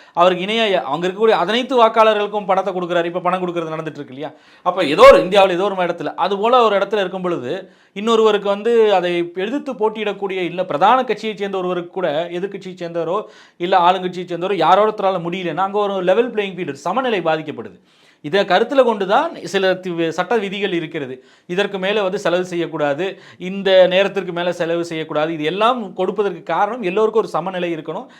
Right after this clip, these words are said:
எல்லாருக்கும் வந்து லெவல் பிளேயிங் ஃபீல்டு, அ, சரி, சரியான வாய்ப்புகள் வழங்கப்படணுன்றது தான். அப்ப அதுவே இங்க மீறப்பட்டுருச்சுல்ல. ஒருவருக்கு மட்டும் நூறுல அறுபது ரூபா போகுது, மிச்சம் நாற்பது ரூபால இந்தியாவில் இருக்க மித்த எல்லா கட்சிகளையும் வந்து பகிர்ந்தளிச்சுக்கணும்,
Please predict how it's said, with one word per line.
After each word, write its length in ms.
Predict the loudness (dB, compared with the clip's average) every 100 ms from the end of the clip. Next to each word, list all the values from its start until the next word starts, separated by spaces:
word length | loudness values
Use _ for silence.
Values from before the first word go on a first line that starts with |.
| _
எல்லாருக்கும் 480 | 0 4 6 6 2
வந்து 200 | 0 2
லெவல் 260 | 2 2 2
பிளேயிங் 220 | -2 -4
ஃபீல்டு, 160 | -6 -2
அ, 180 | -2 -2
சரி, 240 | -4 -6
சரியான 380 | -6 -4 -4 -2
வாய்ப்புகள் 380 | 0 -2 -4 -4
வழங்கப்படணுன்றது 680 | -4 -4 -6 -8 -10 -12
தான். 180 | -14 -18 _ _ -2
அப்ப 200 | 2 6
அதுவே 360 | 4 4 2
இங்க 160 | 2 0
மீறப்பட்டுருச்சுல்ல. 880 | 2 4 4 -2 -6 -10 -12 -12 _ _ _ _ _
ஒருவருக்கு 460 | -2 4 6 6 4
மட்டும் 360 | 0 0 2 4 4 2 -2 -2
நூறுல 200 | 0 4
அறுபது 300 | 6 6 6
ரூபா 140 | 4
போகுது, 560 | 4 2 -2 -4 -6 -10 _ _
மிச்சம் 320 | -8 2 2
நாற்பது 420 | 6 4 6 6
ரூபால 160 | 8 6
இந்தியாவில் 320 | 6 4 4
இருக்க 300 | 4 4 2 0
மித்த 200 | 0 2
எல்லா 220 | 4 4
கட்சிகளையும் 540 | 2 -4 0 0 0
வந்து 340 | -4 -2 -2 0
பகிர்ந்தளிச்சுக்கணும், 920 | 0 -2 -2 -4 -6 -8 -6 -6